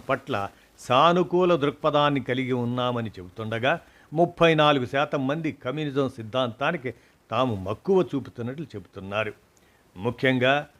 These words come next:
సర్వే పద్దెనిమిదేళ్ళు అంతకంటే ఎక్కువ వయసు గల రెండు వేల మందిని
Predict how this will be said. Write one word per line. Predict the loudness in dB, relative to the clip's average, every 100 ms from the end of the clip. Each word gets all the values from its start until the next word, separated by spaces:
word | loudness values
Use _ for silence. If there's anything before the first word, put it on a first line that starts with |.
| _ _ _
సర్వే | -2 2 4 4 2 -10 _ _ -8
పద్దెనిమిదేళ్ళు | -4 2 2 6 6 6 2 0
అంతకంటే | -2 -6 -8 -4 -4
ఎక్కువ | -4 -6 -2 -2
వయసు | -2 -4 -6
గల | -4 -2 -2 -6 _ _ -6
రెండు | 0 4 6
వేల | 6 6 4
మందిని | 2 0 -2 -6